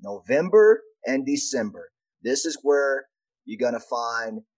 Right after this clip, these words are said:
the eventual Super Bowl winner. Why? Because teams that generate momentum going down the stretch, just like Tennessee did last year, just like Kansas City did last year,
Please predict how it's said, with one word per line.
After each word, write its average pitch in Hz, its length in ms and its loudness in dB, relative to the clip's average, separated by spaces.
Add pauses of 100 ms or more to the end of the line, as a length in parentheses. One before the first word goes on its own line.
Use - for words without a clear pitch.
(100)
the 113 140 -10
eventual 113 560 -8 (400)
Super 127 360 -4
Bowl 113 300 0
winner. 98 300 -8
Why? 131 340 -2 (300)
Because 104 320 -6
teams 165 400 -4
that 131 240 2
generate 147 480 2
momentum 127 600 -4
going 123 300 -2
down 123 220 -6
the 120 60 -8
stretch, 107 520 -6
just - 240 -6
like 123 220 -6
Tennessee 135 360 -4
did 135 260 0 (200)
last 131 380 -2
year, 151 260 -2
just - 240 -8
like 127 240 -4
Kansas 131 320 -8
City 143 200 -2
did 139 200 4
last 131 360 -2
year, 135 120 -2